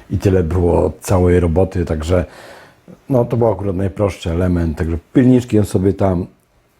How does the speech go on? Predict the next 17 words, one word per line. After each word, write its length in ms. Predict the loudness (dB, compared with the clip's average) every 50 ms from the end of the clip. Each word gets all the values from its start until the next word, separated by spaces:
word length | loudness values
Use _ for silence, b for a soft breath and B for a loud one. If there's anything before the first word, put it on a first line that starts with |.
| b b b b b b b b b b b b b b b b b b b b _ _ _
rozwiercicie, 1500 | 0 2 2 2 2 0 -4 -12 -10 -10 -4 -2 -2 -2 -2 -4 -6 -4 -4 -4 -4 -4 -4 -2 0 0 0 0 -2 0 0
tak 140 | 0 0
żeby 260 | 0 0 0 -2 -2 -4
przeszło, 720 | -2 0 0 0 0 -2 -2 0 2 4 4 4 2 0 -4 _ _ -20 _ _ _ _ _ _ _ _ _ _ _ _
będzie 480 | -2 0 2 2 2 0 0 -4 -6 -6
działać. 440 | -6 -6 -8 -8 -10 -12 -14 -16 -20 _ B B B B B B B B B B B _
Co 160 | -2 -2 0
do 120 | 0 0 0
samych 300 | 0 0 0 0 -2 0
hamulców, 680 | -2 -2 0 0 -2 -2 -2 -2 -2 -4 -4 -2 -4 -4
no 220 | 0 0 0 -2
to 280 | -2 0 2 2 2 2
żeby 720 | 0 2 0 0 2 2 2 4 4 6 6 6 6 4
sprawdzić, 560 | 2 -4 -8 -2 0 0 0 0 -2 -6 -8 -10
czy 100 | -10 _
to 100 | 0 0
rozwiązanie 1040 | 0 2 2 0 0 0 0 0 0 0 0 0 0 0 0 0 0 0 0 0